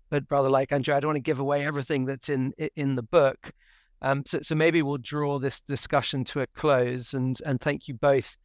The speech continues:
very much indeed for your insights, uh, on, on this fascinating topic. Uh, I, I hope our listeners, uh, have also found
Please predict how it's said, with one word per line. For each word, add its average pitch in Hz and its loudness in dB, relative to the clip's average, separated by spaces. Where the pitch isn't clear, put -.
very 147 6
much 139 -2
indeed 131 0
for - -8
your 131 0
insights, 135 0
uh, 131 2
on, 143 -4
on 151 -2
this 147 -4
fascinating 147 0
topic. 127 -4
Uh, 123 -2
I, - 0
I - 0
hope 151 2
our 147 6
listeners, 139 -2
uh, 135 0
have 131 -6
also 135 0
found 135 0